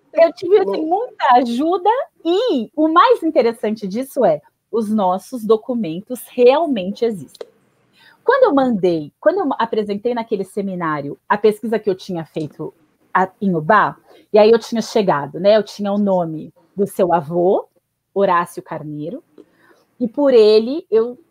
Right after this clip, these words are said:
sabia que a sua bisavó chamava Maria Gaivota, e que ela tinha nascido em Grão-Mogol, no norte de Minas, e que o pai dela era um homem chamado Manuel Gaivota.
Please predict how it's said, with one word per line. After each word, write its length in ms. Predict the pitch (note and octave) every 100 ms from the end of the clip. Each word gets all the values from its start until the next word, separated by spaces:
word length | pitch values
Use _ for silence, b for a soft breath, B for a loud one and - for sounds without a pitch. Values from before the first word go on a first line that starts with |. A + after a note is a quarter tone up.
| _ -
sabia 560 | - - A3 F3+ G#3+
que 140 | B3+ A#3
a 60 |
sua 260 | G#3+ - A3
bisavó 540 | F3+ F#3+ A3+ G#3 G#3+
chamava 440 | A3+ C4+ A3+ G#3+ A3+
Maria 480 | A#3 A#3 A3+ G3 F3
Gaivota, 680 | D#3 D#3 D3 C#3+ - C#4 B4 _ _ _ _ _ _ _ _ -
e 80 | A#3
que 120 | C#4
ela 180 | A#3+ B3
tinha 360 | - A3+ G3+
nascido 640 | G3+ G#3 - G#3 F3+ E3 -
em 160 | A#3 A#3
Grão-Mogol, 960 | F3+ B3 D4+ F#4+ A3 F3+ D#3 D3 E3
no 140 | F#3 A3
norte 380 | F3+ D3 - D#3
de 140 | C#3+
Minas, 540 | D#3 F3+ D4+ F#4+ - _ _ b b b
e 100 | B3+
que 100 | A#3
o 60 | D#4
pai 340 | - D4 D#4+
dela 360 | C4 A#3 A3+ B3
era 100 | C4+
um 140 | D4+
homem 200 | A#3+ A#3+
chamado 400 | C4 C#4+ A#3+ A3+
Manuel 360 | A#3+ A#3 A3 G3
Gaivota. 640 | A3+ C4+ D#3+ C#3+ - D3